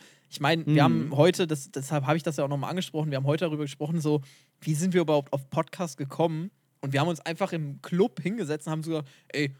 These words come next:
Speaker 1: es wär schon lustig, einfach mal einen Podcast aufzunehmen, oder?
Speaker 2: <laughs> Ja,
Speaker 1: So,
Speaker 2: ja.
Speaker 1: einfach aus dem Nichts. Und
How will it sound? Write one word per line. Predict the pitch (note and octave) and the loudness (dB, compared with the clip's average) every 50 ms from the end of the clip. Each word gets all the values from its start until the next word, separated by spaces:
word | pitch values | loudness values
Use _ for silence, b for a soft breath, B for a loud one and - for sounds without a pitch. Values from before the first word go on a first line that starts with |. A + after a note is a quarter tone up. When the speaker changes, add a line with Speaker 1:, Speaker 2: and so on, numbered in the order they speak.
| b b b b b | b b b b b
Speaker 1:
es | - C3 C3+ | -8 -6 -4
wär | C3 C3 C#3 | -2 -2 -2
schon | C3+ - C#3+ | 0 0 2
lustig, | D3+ D3 D#3+ F3 - - F#3+ F3+ E3 | 2 4 2 2 2 0 -2 0 2
einfach | A#2+ E3 E3 F3 | 2 0 0 0
mal | D#3+ D#3 D#3 | -2 0 -2
einen | D3 C3+ | -2 -2
Podcast | - F3 F3 - - - C4+ - - - | -2 -4 -4 -4 -4 -6 -6 -6 -6 -6
aufzunehmen, | A#2 B2+ B2+ - - - C3+ B2+ B2+ B2 A#2 G#2+ | -8 -8 -8 -10 -14 -12 -10 -8 -8 -8 -8 -8
oder? | A#2+ B2+ D3+ F3 G#3 | -4 -2 0 4 4
Speaker 2:
<laughs> | F#3+ F3+ D3+ - E3+ D3+ A2+ - D#3+ A#2 | 4 4 4 2 2 0 0 0 0 -2
Ja, | G#2 G2+ A2+ A2+ | -2 -2 0 2
Speaker 1:
So, | D#3+ D#3+ D#3 D3 | 4 6 6 6
Speaker 2:
ja. | - | 6
Speaker 1:
einfach | C#3+ D#3+ F#3 G3 | 4 4 6 4
aus | F#3 C#3 | 4 4
dem | D3+ D#3+ | 2 0
Nichts. | E3 G3+ - - - - | 0 0 0 -4 -8 -6
Und | - D3 C#3+ | -4 -4 -4